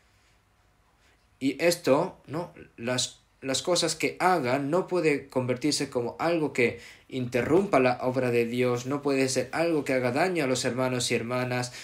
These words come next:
no puede convertirse en eso así, ¿verdad? No puede hacer las cosas, las, estas personas que tratan de hacer las cosas como ellos quieran,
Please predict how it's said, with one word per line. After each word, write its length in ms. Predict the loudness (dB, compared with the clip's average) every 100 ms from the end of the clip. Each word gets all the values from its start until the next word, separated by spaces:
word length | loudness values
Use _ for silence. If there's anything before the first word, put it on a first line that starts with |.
| -20 -20 _ _
no 280 | -6 -2 0
puede 240 | 2 2
convertirse 560 | 0 0 2 4 4 4
en 100 | 2
eso 160 | 2 2
así, 300 | 0 0 -4 -16 -10
¿verdad? 420 | -6 -4 -4 -6 -18 _ _ _ -20 -20 -20 -20 -20 -20 -8
No 280 | -2 0 2
puede 400 | 2 4 4 2
hacer 260 | -2 0 0
las 180 | 0
cosas, 460 | 0 -2 0 0 -2
las, 480 | -6 -8 -6 -6 -8 _
estas 360 | -14 -8 -6 -4
personas 500 | -4 0 0 0 0
que 100 | -2
tratan 340 | -2 -2 -2
de 200 | 0 0
hacer 260 | 0 -2 -2
las 140 | -2
cosas 280 | -2 -4 -2
como 240 | -2 0 0
ellos 240 | 0 -2
quieran, 680 | 0 2 4 2 0 -4